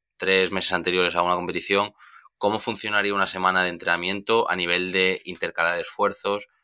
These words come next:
Pues a lo mejor una sesión más intensa, de menos volumen, una sesión de mayor volumen, eh, eh, o menos intensa. ¿Cómo intercalarías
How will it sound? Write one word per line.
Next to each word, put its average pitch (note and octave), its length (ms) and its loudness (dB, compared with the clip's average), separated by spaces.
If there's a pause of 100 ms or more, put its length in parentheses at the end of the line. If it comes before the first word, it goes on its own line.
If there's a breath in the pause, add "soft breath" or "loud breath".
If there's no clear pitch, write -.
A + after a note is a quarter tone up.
(120)
Pues E2+ 100 -14
a E2+ 60 -2
lo E2+ 40 -4
mejor F#2 200 -2
una E2+ 120 2
sesión E2+ 480 0
más E2+ 420 4
intensa, E2+ 640 0 (120)
de D#2+ 140 -6
menos E2 180 -4
volumen, F#2+ 460 0 (460)
una F2+ 240 0
sesión E2+ 280 -2
de E2 60 -2
mayor E2 240 2
volumen, F2+ 680 2 (120)
eh, D#2+ 380 0 (640)
eh, E2 100 -6
o E2 140 0
menos E2 260 -6
intensa. F#2+ 640 0 (240)
¿Cómo G2 260 2
intercalarías F#2+ 880 0